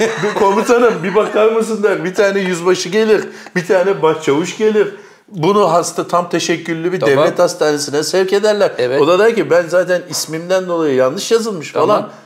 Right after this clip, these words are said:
Speaker 1: Git bunu değiştir." derler
Speaker 2: Evet.
Speaker 1: veya hastane sev-, yani bir sürü bir aşama olur.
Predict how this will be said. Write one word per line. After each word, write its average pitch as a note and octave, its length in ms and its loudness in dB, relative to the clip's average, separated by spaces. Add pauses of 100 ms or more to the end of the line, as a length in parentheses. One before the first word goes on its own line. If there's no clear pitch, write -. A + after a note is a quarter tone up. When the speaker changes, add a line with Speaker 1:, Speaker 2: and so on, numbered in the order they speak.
(160)
Speaker 1:
Git G#3 260 -8
bunu E3+ 240 0
değiştir." E3 500 -2
derler F#3 320 2
Speaker 2:
Evet. - 100 -2
Speaker 1:
veya D3 240 2
hastane B2+ 420 -2
sev-, E3+ 200 -2
yani D#3+ 240 2
bir A#3 180 0
sürü G#3+ 480 0 (320)
bir F#3 180 0
aşama D#3 380 0
olur. B3 320 2